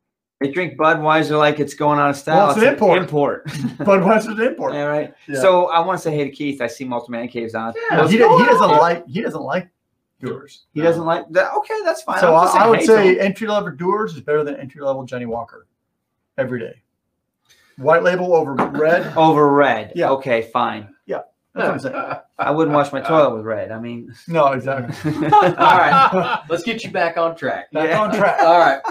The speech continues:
Speaker 3: So our next topic tonight,
Speaker 2: What's that?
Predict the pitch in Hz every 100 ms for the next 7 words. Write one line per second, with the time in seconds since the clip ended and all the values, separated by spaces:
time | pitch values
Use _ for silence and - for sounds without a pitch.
0 | - - 214 185 180 180 180 170 175 180
1 | 220 240 - - 160 143 135 131 123 107
2 | 107 127 _ _ _ _ _ _ 139